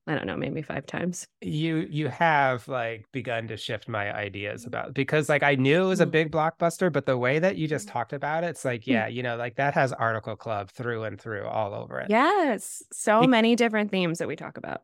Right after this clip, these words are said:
Speaker 2: It gets me thinking sort of like, okay, so we did the sixteen nineteen book project a couple years
Speaker 1: Yes.
Speaker 2: ago. I feel like this book, I haven't read the book,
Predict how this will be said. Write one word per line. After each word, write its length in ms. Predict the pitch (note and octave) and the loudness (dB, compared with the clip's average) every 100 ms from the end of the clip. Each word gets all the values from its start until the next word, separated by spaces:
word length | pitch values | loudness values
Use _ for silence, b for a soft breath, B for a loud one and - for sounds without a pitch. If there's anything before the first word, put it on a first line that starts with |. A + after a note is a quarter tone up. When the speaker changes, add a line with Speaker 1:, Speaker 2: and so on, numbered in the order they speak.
| - | 0
Speaker 2:
It 120 | E3+ | 2
gets 280 | C4+ E4 - | 4 2 4
me 140 | D#4+ | 2
thinking 520 | - D#3+ D#3 C3+ A#2+ | 4 0 0 -4 -4
sort 220 | A2 C#3+ B2+ | -2 -2 -2
of 140 | B2 | -2
like, 160 | A#2+ C3 | -2 -2
okay, 240 | A#2+ A#2+ | -2 -2
so 120 | - | -2
we 120 | C3 | -2
did 180 | C3 D3+ | 0 -2
the 120 | C#3 | -2
sixteen 460 | A2 C#3 - - G#2+ | -2 -4 -4 -6 -4
nineteen 440 | G#2+ A2 A#2 G#2 | -4 -4 -6 -6
book 240 | F#2 A2 - | -4 -6 -4
project 420 | B2 A#2 C3 - | -4 -2 -4 -6
a 60 | B2+ | -8
couple 280 | C3 - | -6 -2
years 220 | C3 C#3 E3 | -2 -2 -4
Speaker 1:
Yes. 100 | D#3 | -4
Speaker 2:
ago. 180 | E3 - B | -6 -8 B
I 100 | D#3 | 0
feel 220 | - C4 | 2 6
like 200 | B3 F3+ - | 6 6 2
this 260 | D3 - | 0 0
book, 360 | B2+ C3+ G#2+ - | 0 0 0 2
I 140 | C#3+ | 4
haven't 300 | G3 F3+ D#3 | 6 4 2
read 180 | B2 A2 | 0 -2
the 80 | F#2+ | -4
book, 320 | G2+ G#2+ - | -6 -8 -6